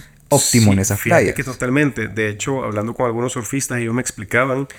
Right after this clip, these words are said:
Speaker 2: que lo que ellos buscan es que el terreno sea, eh, irregular. Si vos te vas al Majagual, por ejemplo, que el Majagual es una playa como larga y parejita, o sea, vos ves que la ola revienta como toda pareja.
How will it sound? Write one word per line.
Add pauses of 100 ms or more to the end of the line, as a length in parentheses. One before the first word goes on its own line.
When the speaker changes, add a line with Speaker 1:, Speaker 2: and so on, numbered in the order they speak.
(320)
Speaker 2:
que
lo
que
ellos
buscan
es
que
el
terreno
sea,
eh,
irregular.
Si
vos
te
vas
al
Majagual,
por
ejemplo, (260)
que
el
Majagual
es
una
playa
como
larga
y
parejita, (500)
o
sea,
vos
ves
que
la
ola
revienta
como
toda
pareja.